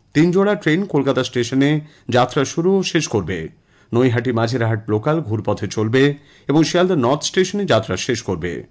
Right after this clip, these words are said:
মাঝেরহাট রানাঘাট লোকাল পরিবর্তিত রুটে চলবে। ভারতীয় আবহাওয়া দপ্তর আজ বিহার, সৌরাষ্ট্র, কচ্ছে ভারী বৃষ্টির কমলা সতর্কতা জারি করেছে। ছত্তিশগড়, অন্ধ্র উপকূল, পূর্ব মধ্যপ্রদেশ, পূর্ব উত্তরপ্রদেশ, গুজরাট,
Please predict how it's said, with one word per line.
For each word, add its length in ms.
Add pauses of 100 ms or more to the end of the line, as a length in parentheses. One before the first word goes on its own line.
(380)
মাঝেরহাট 540
রানাঘাট 480
লোকাল 320
পরিবর্তিত 580
রুটে 320
চলবে। 500 (1900)
ভারতীয় 340
আবহাওয়া 300
দপ্তর 200
আজ 160
বিহার, 300
সৌরাষ্ট্র, 540
কচ্ছে 500
ভারী 240
বৃষ্টির 360
কমলা 340
সতর্কতা 500
জারি 200
করেছে। 540 (360)
ছত্তিশগড়, 560
অন্ধ্র 260
উপকূল, 360
পূর্ব 300
মধ্যপ্রদেশ, 720 (340)
পূর্ব 180
উত্তরপ্রদেশ, 640
গুজরাট, 520